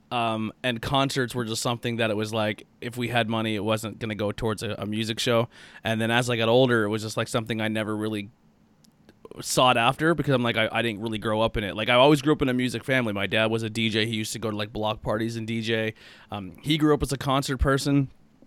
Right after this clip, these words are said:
But my first concert wasn't until my senior year of high school. I went and seen, uh, Blink one eighty-two and Green Day, and I loved it. And, uh, at Hershey Park, and then, um, I, I think I don't, I don't think I went to another concert until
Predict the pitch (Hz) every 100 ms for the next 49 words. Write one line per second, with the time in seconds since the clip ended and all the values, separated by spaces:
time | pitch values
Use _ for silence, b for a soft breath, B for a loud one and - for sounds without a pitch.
0 | _ _ 117 120 156 - 143 143 135 143
1 | 131 123 123 120 110 120 113 113 120 110
2 | 135 123 117 113 110 113 113 120 113 -
3 | B B B 110 123 110 113 - 123 113
4 | 110 98 113 123 127 139 127 123 135 123
5 | 117 110 117 131 120 101 101 120 - _
6 | _ - 117 107 104 107 120 110 107 107
7 | - _ _ - 117 110 107 104 101 95
8 | - b b 104 101 135 - 131 123 113
9 | 123 - b b b b 127 120 117 117
10 | 113 113 110 113 107 104 101 101 - 117
11 | 113 117 117 131 127 - 131 131 123 135
12 | 139 127 123 123 131 120 117 117 131 120
13 | 117 117 110 - 123 113 - 127 113 110
14 | 107